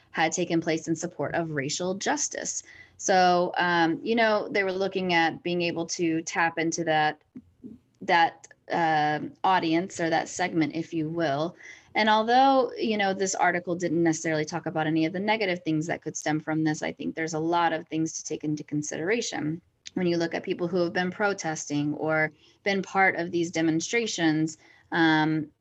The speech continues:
you know, what is the kickback that could happen from here, right? What is the, the, the pros? Sure, like, maybe, you know, that they're more, um, willing to get, get out and vote,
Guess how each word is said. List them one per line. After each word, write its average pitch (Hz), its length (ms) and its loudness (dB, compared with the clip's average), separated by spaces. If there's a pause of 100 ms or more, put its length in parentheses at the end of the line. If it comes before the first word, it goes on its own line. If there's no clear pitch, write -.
you 196 140 -2
know, 165 460 2 (320)
what 190 420 2
is 190 220 -2
the 160 440 2 (220)
kickback 160 640 -2
that 147 200 -4
could 160 160 -4
happen 151 540 -2
from 147 180 -2
here, 147 380 -4
right? 160 340 0
What 185 200 0
is 208 180 0
the, 165 580 2 (500)
the, 190 200 0 (140)
the 185 140 0
pros? 302 720 2
Sure, 254 440 4
like, 180 160 0
maybe, 202 260 -4
you 190 240 -2
know, 180 240 2
that 160 220 0
they're 156 240 2
more, 156 580 0
um, 147 540 -2
willing 170 520 0
to 165 200 -2
get, 156 280 -4
get 170 160 0
out 156 200 0
and 156 180 0
vote, 151 460 -4